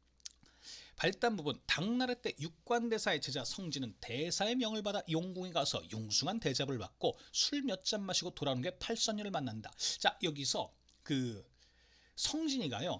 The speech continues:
육관대사의 심부름으로 동해 용왕한테 어떤 인사를 전하러 가는데요. 이 용왕이 그 스님한테 술을 대접을 해요. 근데 원래는 이제 "어, 저는 스님이라서 술 먹으면 안 되겠더니", 아, 용왕이 "괜찮아, 한 잔 해." 근데 딱 마셔봤더니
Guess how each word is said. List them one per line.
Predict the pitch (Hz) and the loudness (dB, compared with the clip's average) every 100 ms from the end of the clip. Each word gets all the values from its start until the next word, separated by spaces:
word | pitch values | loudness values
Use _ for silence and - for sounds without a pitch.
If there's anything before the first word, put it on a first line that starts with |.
| - | -4
육관대사의 | 123 - - 226 202 180 | -8 -2 2 2 2 0
심부름으로 | 180 - 254 240 180 131 - 143 156 110 - | 2 2 2 0 -4 -6 -4 -2 -2 -4 -6
동해 | - 147 214 208 | -4 -2 -2 -2
용왕한테 | 127 151 147 131 - | -2 0 0 -2 -4
어떤 | - 143 113 | -2 -4 -2
인사를 | 151 226 233 240 214 | 0 2 2 0 0
전하러 | 135 135 147 | 0 0 -2
가는데요. | 110 104 127 165 - - - - - | -4 -4 -4 -4 -6 -14 -18 -20 -10
이 | 139 202 127 | -6 -4 -4
용왕이 | 113 110 113 165 - _ _ _ | -6 -6 -6 -8 -10 _ _ _
그 | - 120 104 95 | -6 -6 -4 -2
스님한테 | - 269 247 123 101 101 - - | 0 2 2 0 -6 -12 -14 -2
술을 | - - 262 147 | -2 0 0 0
대접을 | 120 101 92 | -4 -4 -8
해요. | 85 - _ _ _ _ _ _ | -14 -18 _ _ _ _ _ _
근데 | 240 190 | 4 6
원래는 | 147 165 156 | 6 2 0
이제 | 127 131 - _ _ _ _ _ | -2 -6 -10 _ _ _ _ _
"어, | - 147 | -10 -4
저는 | 156 143 139 | -2 -2 -2
스님이라서 | - - 220 190 156 147 | 0 0 2 0 0 0
술 | - 240 | 0 0
먹으면 | 196 165 | 0 0
안 | 135 | 0
되겠더니", | 127 - - | -2 -4 -6
아, | - 123 - 135 | -8 -8 -8 0
용왕이 | 147 135 135 - | 2 2 -2 -6
"괜찮아, | - 127 135 - | -2 0 0 -6
한 | - | -2
잔 | - | -2
해." | 147 | -2
근데 | - 131 220 - - - | -2 0 0 -4 -20 -4
딱 | 277 311 | 0 2
마셔봤더니 | 175 180 156 233 208 | 2 2 0 0 0